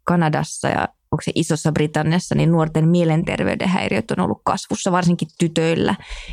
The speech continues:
Että jonkinlaista semmoista fragiliteettia on nyt niinku ilmassa. Ja sit on, on hypoteeseja siitä, että olisiko tämmönen helikopterivanhemmuus niinku luonut semmosia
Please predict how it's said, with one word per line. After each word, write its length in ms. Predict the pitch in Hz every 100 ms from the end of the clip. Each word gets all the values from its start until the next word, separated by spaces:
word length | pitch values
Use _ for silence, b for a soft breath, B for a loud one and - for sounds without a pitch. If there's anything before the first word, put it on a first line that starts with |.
| -
Että 140 | 185
jonkinlaista 480 | 196 190 165 160 170
semmoista 520 | 170 160 165 - 160 - -
fragiliteettia 1080 | 185 185 165 151 151 - 101 156 - 139 139
on 160 | 143
nyt 160 | - -
niinku 280 | - - - 170
ilmassa. 600 | 165 156 147 165 - - - B B B B B
Ja 60 | 165
sit 120 | 156
on, 180 | 165 156 - _ _ 170
on 120 | 165
hypoteeseja 600 | 214 202 196 160 165 151
siitä, 300 | 170 160 156
että 140 | 151
olisiko 180 | 151 160
tämmönen 300 | 156 156 156
helikopterivanhemmuus 1400 | 156 175 170 156 160 143 143 156 160 156 156 156 156 185
niinku 320 | 165 175 170 165
luonut 380 | 185 175 160 170
semmosia 520 | 170 151 175 170 160